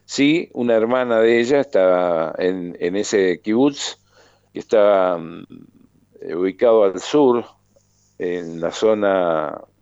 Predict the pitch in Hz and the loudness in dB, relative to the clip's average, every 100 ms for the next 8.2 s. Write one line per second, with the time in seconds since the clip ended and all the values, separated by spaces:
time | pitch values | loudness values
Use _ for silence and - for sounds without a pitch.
0 | _ - 98 95 127 123 104 87 87 71 | _ -6 -4 -2 0 0 0 -2 -4 -6
1 | 85 87 82 82 - 107 107 92 95 98 | -6 -6 -8 -10 -2 -2 0 0 0 2
2 | 139 135 107 90 80 92 92 92 87 92 | 2 2 -2 -2 -6 -6 -4 -2 -4 -6
3 | - _ - 90 87 95 104 90 - 98 | -12 _ -6 -6 -4 -8 -8 -10 -8 -8
4 | 95 135 101 _ 139 - _ _ _ _ | -6 -8 -8 _ -10 -10 _ _ _ _
5 | _ _ _ _ _ _ 120 120 117 117 | _ _ _ _ _ _ 0 2 2 0
6 | 113 107 104 95 104 101 98 107 98 90 | 0 0 -2 -6 -8 -10 -10 -12 -10 -2
7 | 104 120 127 156 156 120 - 131 123 127 | 0 2 0 -2 0 -4 -2 0 0 -2
8 | 127 139 | -6 -10